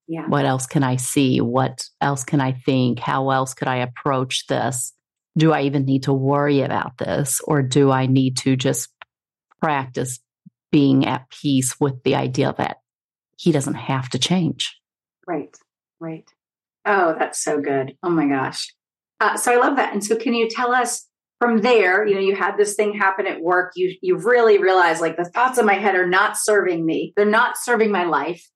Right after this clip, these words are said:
Speaker 1: They're adding all this stress, anxiety, like, just worry, all of it, you know, to your life," which is not great for us.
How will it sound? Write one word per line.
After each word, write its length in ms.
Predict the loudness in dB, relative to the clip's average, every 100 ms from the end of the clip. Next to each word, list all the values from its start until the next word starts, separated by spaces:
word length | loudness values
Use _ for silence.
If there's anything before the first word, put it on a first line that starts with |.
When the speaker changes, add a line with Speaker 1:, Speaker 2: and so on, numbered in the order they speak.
| _
Speaker 1:
They're 120 | 2
adding 280 | 2 2 2
all 240 | 4 4 2
this 380 | -2 -2 -8 _ _ _ _ _
stress, 600 | -8 -2 0 0 0 -4 -2
anxiety, 1080 | 0 2 2 2 2 4 4 4 4 2 0
like, 260 | -2 -2 _ _ 0
just 460 | 0 0 -8 -14 -14 0
worry, 500 | 2 4 4 4 0 2
all 240 | 2 4
of 100 | 2
it, 180 | -2 -4
you 100 | -4
know, 100 | -2
to 160 | -2 0
your 120 | 0
life," 240 | 0 -4 -4
which 180 | -4 0
is 120 | 2
not 340 | 4 4 2 0 -8 _ _
great 260 | -2 -2 -4
for 180 | -6 -6
us. 300 | -6 -10